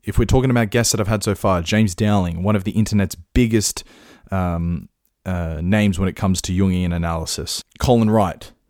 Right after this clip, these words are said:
runs one of the biggest travel, uh, and lifestyle blogs on the internet, X R Lifestyle. Michael Yost, the C E O of one of the most amazing companies in the world,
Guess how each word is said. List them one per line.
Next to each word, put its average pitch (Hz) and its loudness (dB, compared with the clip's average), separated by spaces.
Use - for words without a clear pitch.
runs 101 -4
one 104 -2
of 95 -4
the 92 -6
biggest 110 -2
travel, 98 2
uh, 92 -4
and 92 -4
lifestyle 98 -2
blogs 92 -4
on 87 -4
the 92 -2
internet, 80 -6
X - -8
R 90 -4
Lifestyle. 85 -8
Michael 113 2
Yost, 110 -2
the - -10
C 123 2
E 120 6
O 113 4
of 98 -4
one 117 0
of 110 -2
the 120 -6
most 120 -4
amazing 120 -6
companies 110 -2
in 110 -2
the 107 -2
world, 101 -2